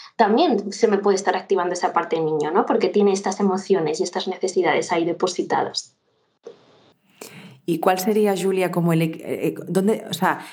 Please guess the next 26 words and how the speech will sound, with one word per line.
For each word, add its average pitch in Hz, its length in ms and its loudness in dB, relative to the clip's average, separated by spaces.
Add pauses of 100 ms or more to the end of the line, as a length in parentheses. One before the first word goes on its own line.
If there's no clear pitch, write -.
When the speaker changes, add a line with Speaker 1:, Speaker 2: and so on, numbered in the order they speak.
Speaker 2:
quiero 214 160 2
decir, 185 580 -2
una 208 120 0
persona 196 260 0
que 180 80 0
nos 170 140 0
esté 165 180 -4
escuchando, 160 800 -2 (340)
eh, 170 380 2
es - 100 -4
que 220 80 2
sé 220 140 0
que 233 60 2
esto, 208 520 -2
mm, 165 320 0
así 165 260 -2
de 226 120 2
primeras 190 580 0
<laughs> - 60 -14
puede 190 220 2
ser 185 220 0
como 190 240 2
algo 175 260 0
complejo, 208 880 0
eh, 160 320 0
luego 175 380 2